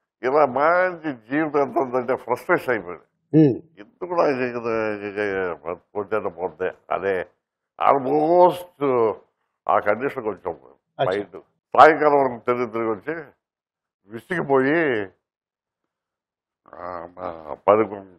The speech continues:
Speaker 1: పని మనిషితో, "అమ్మా, ఒక కాఫీ తెచ్చి పెట్టామని" చెప్పి ఇచ్చాను. ఆ మనిషి తీసుకొచ్చింది, స్టేషన్లో తీసుకొచ్చి గ్లాసులో పోసి ఇచ్చింది. తాగిన తర్వాత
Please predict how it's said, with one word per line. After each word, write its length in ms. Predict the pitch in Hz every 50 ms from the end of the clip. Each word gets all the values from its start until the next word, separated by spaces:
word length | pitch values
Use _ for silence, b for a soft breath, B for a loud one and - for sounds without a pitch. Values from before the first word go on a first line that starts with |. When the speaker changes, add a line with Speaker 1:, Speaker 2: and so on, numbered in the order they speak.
| -
Speaker 1:
పని 120 | 92 101 101
మనిషితో, 500 | 98 101 92 - _ - 104 92 85 78 - - - _ _ _ _ _ _ _ _ _
"అమ్మా, 160 | _ - 101
ఒక 140 | 95 90 82 - _ _ _ -
కాఫీ 240 | - 117 110 117 131
తెచ్చి 280 | 107 104 98 - _ 78
పెట్టామని" 400 | 85 - - 90 90 82 78 90
చెప్పి 200 | 87 85 92 117 - 220 233 _ _ _ _ _ _ _ _ _ _ _ _ _ _ _ _ -
ఇచ్చాను. 340 | 87 _ - 80 73 57 - _ _ _ _ _ _ _ _ _ _ _ _ _ _ _ _ _ _ _ _ _ _ _ _ _ _ _ 101
ఆ 20 |
మనిషి 260 | 98 101 113 120 127
తీసుకొచ్చింది, 800 | 127 - _ 127 143 139 - - 110 92 - - 80 _ - 80
స్టేషన్లో 460 | - _ 98 95 - - 98 90 92
తీసుకొచ్చి 500 | 82 78 82 82 _ - 92 92 110 117
గ్లాసులో 500 | 104 92 _ - 98 98 92 - 95 90
పోసి 320 | 80 _ - 82 85 _ -
ఇచ్చింది. 480 | _ _ _ _ - 78 64 _ 55 - _ _ _ _ _ _ _ _ _ _ _ _ -
తాగిన 300 | 92 113 123 131 131 113
తర్వాత 460 | 123 120 117 110 101 143 143 - -